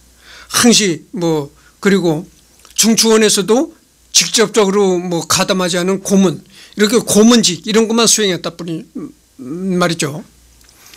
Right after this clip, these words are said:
그러니까 서재필은 갑신정변 이후에 그가 어, 어, 어떻게든 정치에 직-, 직접적인 개입을 하지 않는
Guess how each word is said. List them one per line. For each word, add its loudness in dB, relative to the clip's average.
그러니까 2
서재필은 0
갑신정변 -2
이후에 -2
그가 4
어, -2
어, -6
어떻게든 0
정치에 0
직-, -4
직접적인 -2
개입을 0
하지 -2
않는 -4